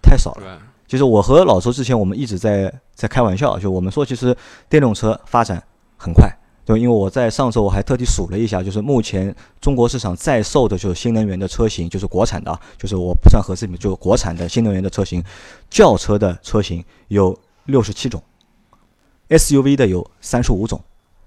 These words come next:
Speaker 1: 那其实车型还是蛮多，你加起来将近有一百个车型是新能源的，不管你是纯电的还是就是插电的。但是在这一百个车型里面，我们要去挑五台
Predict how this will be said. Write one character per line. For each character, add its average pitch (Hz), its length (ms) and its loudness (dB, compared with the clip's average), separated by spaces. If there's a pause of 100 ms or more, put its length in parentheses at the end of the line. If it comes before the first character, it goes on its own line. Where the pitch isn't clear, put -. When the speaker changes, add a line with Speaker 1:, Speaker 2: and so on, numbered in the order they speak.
(140)
Speaker 1:
那 113 100 2
其 - 100 -6
实 135 120 -4
车 214 180 6
型 156 140 0
还 101 100 0
是 - 100 -6
蛮 92 200 -4
多， 101 120 -2
你 95 140 0
加 123 180 0
起 107 120 -4
来 95 40 2
将 120 160 -2
近 123 140 -4
有 90 140 -4 (240)
一 185 100 -6
百 90 220 2
个 - 100 -6
车 107 160 -2
型 82 220 -8 (160)
是 - 240 -8 (200)
新 113 160 -2
能 95 140 -2
源 87 80 -4
的， 87 100 -4
不 - 140 -4
管 101 160 2
你 92 60 -4
是 95 200 -6
纯 90 280 -4
电 117 120 2
的 98 120 -2
还 87 160 -4
是 92 240 -4
就 90 100 -8
是 87 340 -10 (300)
插 107 220 -4
电 110 180 -4
的。 - 60 -10 (400)
但 151 80 2
是 143 120 -2
在 185 180 4
这 156 140 0
一 214 100 -4
百 113 180 -4
个 95 120 -4
车 - 120 -2
型 123 160 -2
里 107 80 -2
面， 101 160 -4
我 101 160 0
们 101 140 0
要 139 80 2
去 135 220 4
挑 165 360 4 (580)
五 - 180 -2
台 104 280 8